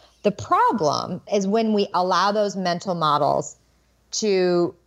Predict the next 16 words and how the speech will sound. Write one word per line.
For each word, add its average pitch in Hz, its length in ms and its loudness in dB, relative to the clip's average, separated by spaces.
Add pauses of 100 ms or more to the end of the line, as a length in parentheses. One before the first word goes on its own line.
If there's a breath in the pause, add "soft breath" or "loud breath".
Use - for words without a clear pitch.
(100)
limit 214 680 0 (260)
the 202 100 2
way 185 320 2
we 170 220 2
perceive 165 360 -2
of 156 100 2
ourselves 147 420 0
or 151 100 2
our 143 80 2
capabilities. 139 680 0
And 226 120 4
we 370 120 2
see 453 240 0
this 359 180 -2
happen 208 500 0 (540 soft breath)
even 277 400 0